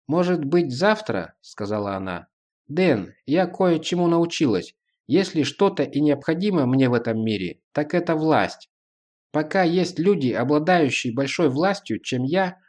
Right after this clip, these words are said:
у меня с ними будут неприятности. Они станут пытаться наказать меня по своим законам. А зачем?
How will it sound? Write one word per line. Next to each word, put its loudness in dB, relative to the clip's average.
у -2
меня 2
с -8
ними 4
будут 0
неприятности. -2
Они 0
станут 0
пытаться -2
наказать 0
меня -2
по -10
своим 2
законам. 0
А -2
зачем? -4